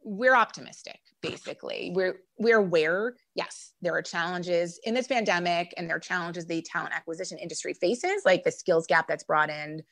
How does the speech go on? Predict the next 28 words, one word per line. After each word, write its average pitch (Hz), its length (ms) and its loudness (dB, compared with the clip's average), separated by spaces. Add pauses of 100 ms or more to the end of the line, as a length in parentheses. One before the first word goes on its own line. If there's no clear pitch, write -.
(400)
and 196 140 0
the 185 200 2 (380)
pandemic's 277 460 -4
impact 269 340 -6
on 240 80 -2
our 233 100 -2
mental 226 240 -4
health. - 380 -8 (340)
So 220 140 2
I 202 140 8
think, 202 340 -2 (1000)
you 208 60 -2
know, 196 60 2
the 196 80 0
more 190 200 0
we 202 100 0
can 214 160 -4
do 180 220 2
is 185 100 -2
both 254 240 2
employers 190 580 0
and 170 140 -4
employees 165 460 -2
and 151 120 -14
job 143 220 0
seekers - 460 -10
to 202 100 -6
really 175 460 4